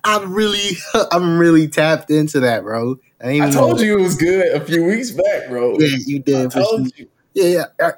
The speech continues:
Speaker 1: I, I was trying to front, like, I was literally trying to front, like, "Oh, man. Yeah, I think it's just gassing it up just to gas it," you know? But curiosity and, you know,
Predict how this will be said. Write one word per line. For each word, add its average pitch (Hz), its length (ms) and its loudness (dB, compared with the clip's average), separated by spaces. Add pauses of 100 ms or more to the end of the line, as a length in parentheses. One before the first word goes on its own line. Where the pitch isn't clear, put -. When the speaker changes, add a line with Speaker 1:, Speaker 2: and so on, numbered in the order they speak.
(400)
Speaker 1:
I, 196 180 0
I 220 60 4
was 262 160 4
trying 233 180 2
to 185 100 4
front, 214 280 2
like, 180 300 2
I 196 80 4
was 156 200 4
literally 165 260 4
trying 156 180 2
to 139 80 4
front, 135 240 2
like, 117 160 0
"Oh, 139 300 0
man. 120 480 -4 (500)
Yeah, 104 120 -4
I 123 80 -2
think 143 240 2
it's 123 120 0
just 120 360 -6
gassing 131 480 0
it 131 100 2
up 135 220 2
just 123 260 -4
to 120 80 -6
gas 123 460 -2
it," 123 160 -4
you 139 180 -6
know? 131 260 0
But 127 300 0 (540)
curiosity 165 840 4
and, 147 240 2
you 131 80 2
know, 120 400 0